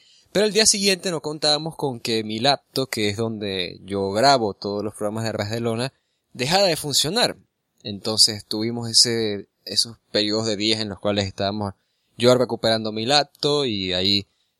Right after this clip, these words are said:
luego Gin tenía sus compromisos personales entre semana, al igual que yo, entonces por lo tanto estamos aquí una semana de retraso, pero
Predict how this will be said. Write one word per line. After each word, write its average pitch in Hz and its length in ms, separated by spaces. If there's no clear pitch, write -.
luego 104 420
Gin 104 240
tenía 104 240
sus - 140
compromisos 107 480
personales 104 680
entre 98 460
semana, 117 420
al 98 80
igual 95 240
que 101 160
yo, 165 220
entonces 98 500
por 107 220
lo 98 100
tanto 101 460
estamos 117 440
aquí 113 420
una 101 220
semana 104 400
de 101 60
retraso, 139 500
pero 131 360